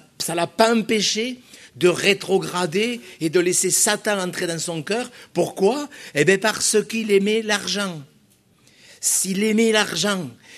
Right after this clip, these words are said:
et le problème, ça l'a perdu. Démas aimait le siècle présent. Et il faut faire attention aux choses de la terre. Merci Seigneur pour toutes les choses dont on peut jouir. Jésus a dit qu'il nous donne toutes choses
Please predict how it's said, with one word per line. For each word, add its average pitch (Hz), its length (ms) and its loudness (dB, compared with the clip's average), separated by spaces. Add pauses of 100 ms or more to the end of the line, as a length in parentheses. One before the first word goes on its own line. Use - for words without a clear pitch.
(100)
et 156 60 2
le 180 140 4
problème, 190 440 2
ça 190 200 2
l'a 196 120 2
perdu. 214 720 0 (220)
Démas 190 500 4
aimait 202 220 4
le 202 100 6
siècle 214 460 0
présent. 214 440 -2 (220)
Et 170 60 4
il 185 80 2
faut 190 80 -6
faire 226 180 0
attention 262 460 -2 (300)
aux 160 80 0
choses 190 220 2
de 180 60 2
la 185 120 2
terre. 180 380 0 (280)
Merci 196 300 2
Seigneur 269 460 0
pour 180 180 -10
toutes 190 180 -8
les 190 140 -4
choses 175 320 -4 (180)
dont 170 200 4
on 190 120 2
peut 175 160 2
jouir. 185 400 2 (280)
Jésus 156 440 2
a 143 80 4
dit 202 320 -4 (180)
qu'il 185 180 -4
nous 185 80 0
donne 165 300 2
toutes 302 400 4
choses 220 420 -4